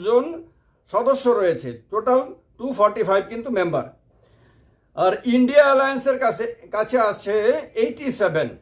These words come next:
সাতাশি। তাহলে একদিকে সাতাশি, একদিকে আপনার একশো দশ।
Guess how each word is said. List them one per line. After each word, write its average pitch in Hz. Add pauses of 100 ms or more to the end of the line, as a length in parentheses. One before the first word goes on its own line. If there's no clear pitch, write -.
(160)
সাতাশি। 214 (640)
তাহলে 262
একদিকে 214
সাতাশি, 262 (120)
একদিকে 202 (520)
আপনার 202 (160)
একশো 208
দশ। 170